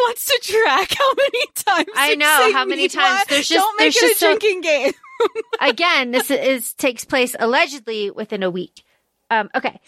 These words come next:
Speaker 2: so
Speaker 1: <laughs>
Speaker 2: the Bryce has then opened up Avalon and says, like, "Refugees, come.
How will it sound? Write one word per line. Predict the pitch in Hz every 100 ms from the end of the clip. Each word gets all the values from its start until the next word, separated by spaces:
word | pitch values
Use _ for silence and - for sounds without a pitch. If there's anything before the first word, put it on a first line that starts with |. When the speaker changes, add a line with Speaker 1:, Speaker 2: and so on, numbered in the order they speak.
| -
Speaker 2:
so | - - 320 285 277 269 254 - 277 269
Speaker 1:
<laughs> | 262 - 247
Speaker 2:
the | 226 311 311 294 285 - 220
Bryce | 311 320 359
has | 359 330 269 254 -
then | 233 247 285 285 262
opened | 247 277 302 285
up | 269
Avalon | - 247 226 240 247 233 220
and | - 240 226
says, | 247 226
like, | 226 214
"Refugees, | 254 254 254 233 196
come. | - - 214 233 254 262